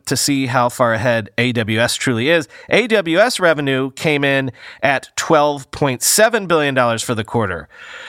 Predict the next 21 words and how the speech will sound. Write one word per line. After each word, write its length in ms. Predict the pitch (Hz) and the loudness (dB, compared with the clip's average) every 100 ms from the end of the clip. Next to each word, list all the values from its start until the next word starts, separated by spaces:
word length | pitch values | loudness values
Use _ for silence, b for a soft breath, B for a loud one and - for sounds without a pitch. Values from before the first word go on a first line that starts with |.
| B | B
Also, 280 | - 240 254 | -2 2 0
for 100 | 226 | 0
the 100 | 220 | -2
first 240 | 208 226 - | 0 0 2
time, 220 | 214 196 | 0 0
Google 240 | 196 202 | -2 -2
disclosed 500 | 180 - 202 196 180 165 | -4 -2 0 0 0 0
operating 460 | 175 190 185 160 | 0 0 -2 -2
income 600 | 165 180 180 180 170 165 - | -2 -2 0 0 0 -6 -2
slash 420 | - 147 135 - | 2 2 2 0
losses 640 | 131 190 226 233 220 - - | 2 2 2 -2 -2 -6 -6
for 280 | 190 190 180 | -2 0 0
the 260 | 175 175 | -2 -4
Google 300 | 147 175 180 | -2 -2 -2
Cloud 320 | 170 185 170 160 | 0 2 2 0
unit, 300 | 170 175 - B B - | -2 -2 -6 B B 0
and 200 | 180 175 | 0 0
they 120 | 175 | 2
were 180 | 165 156 | 2 4
losses. 680 | 151 139 - 92 - - 107 | 4 2 -2 -6 -4 -4 -2
Google 480 | 117 127 135 127 | -2 0 0 -2